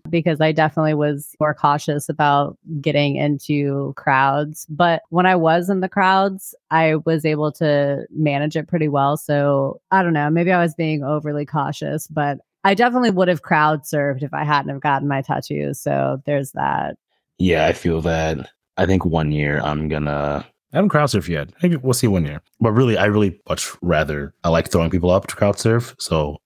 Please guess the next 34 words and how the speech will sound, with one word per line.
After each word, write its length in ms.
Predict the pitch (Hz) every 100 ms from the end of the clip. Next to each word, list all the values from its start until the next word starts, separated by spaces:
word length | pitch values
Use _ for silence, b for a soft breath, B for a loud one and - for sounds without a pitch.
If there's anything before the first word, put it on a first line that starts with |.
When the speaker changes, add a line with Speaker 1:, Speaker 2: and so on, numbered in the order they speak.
| _ -
Speaker 2:
my 100 | 87
best 200 | 92 -
regret 240 | 87 87
is 160 | 78 -
not 300 | 85 87 -
throwing 280 | 87 80
enough 120 | 80 -
people 140 | 69
up 60 | -
to 60 |
crowd 240 | - 87 -
surf. 320 | 101 104 - 151 165 170
Speaker 1:
<laughs> 280 | 180 147 -
Speaker 2:
My 120 | 92
goal 220 | 90 92 90
is 120 | -
to, 180 | - 85
um, 320 | 73 60 - -
get 240 | 101 95 -
strong 560 | - - 101 101 101 101
and 300 | 87 82 80 -
jacked 360 | 92 95 90 95
enough 240 | 87 80
this 260 | 90 82 -
year 240 | 78 73
that 280 | 73 69 65 _ -
when 100 | 92
my 80 | 90
friend 340 | - 107 98
Kat 400 | - 113 107 -
comes 240 | - 101 92
to 60 |
Fest 260 | 92 98 -
again, 420 | 87 87 69 71